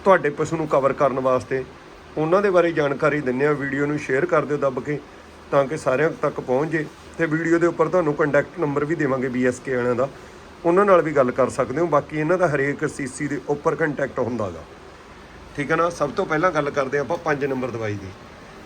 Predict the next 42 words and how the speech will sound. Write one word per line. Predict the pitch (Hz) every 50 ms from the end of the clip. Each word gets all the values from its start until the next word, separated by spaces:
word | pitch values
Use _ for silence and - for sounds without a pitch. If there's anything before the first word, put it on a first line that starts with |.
| - - - -
ਪੰਜ | 165 170 160 156 185
ਨੰਬਰ | 185 185 180 175 185
ਦਵਾਈ | 175 175 160 156 160 165
ਆ | 170
ਦੋਸਤੋ | 160 165 160 151 - - 180 165
ਜਿਹੜੀ | 156 175 175 185
ਇਹ | 185 175 208 208
ਫੀਵਰ | 202 - 170 143 139 139
ਵਾਸਤੇ | 127 127 120 110 107 - 107 98
ਆ। | 95 95 - - - - - - - - - - - - - - - 147
ਅੱਜ | 160 147 151 165
ਕੱਲ੍ਹ | - 185 196 202
ਗਰਮੀ | 170 175 160 147 156 180 185
ਹੋਣ | 147 165 165 160 147
ਕਰਕੇ | 151 143 135 - 139 135 117 104 - - - - - - - - - - - -
ਜ਼ਿਆਦਾਤਰ | 120 147 156 156 156 175 175 180 180 185 -
ਪਸ਼ੂਆਂ | - 160 143 143 165 175
ਨੂੰ | 196 196 -
ਹਾਈ | 143 135 143 156
ਫੀਵਰ | 151 151 165 147 165 175
ਹੁੰਦਾ, | 143 147 139 131 139 -
ਕੋਈ | - 170 160 151
ਕਹਿੰਦਾ | 165 156 160 196
ਇੱਕ | 185 190 165
ਸੌ | 151 175 -
ਪੰਜ | - 147 139 131 131
ਹੋ | 131 139 143
ਗਿਆ, | 139 160 175
ਕੋਈ | 170 165 160 151 151
ਕਹਿੰਦਾ | 151 151 151 - 196 190 -
ਇੱਕ | 165 147 -
ਸੌ | - 156 151
ਛੇ | 151 156 156 147 147
ਹੋ | 135 135 139
ਗਿਆ, | 131 139 156 160 151 156 - - - - - - - - - -
ਕੋਈ | - 180 180 190 190
ਤਾਂ | 220 214 - - 190
ਅੱਠ | 190 190 - -
ਤੱਕਰ | 214 202 - 202 196
ਵੀ | 202 220
ਵਗ | 196 165 127
ਜਾਂਦਾ। | 110 107 104 95 85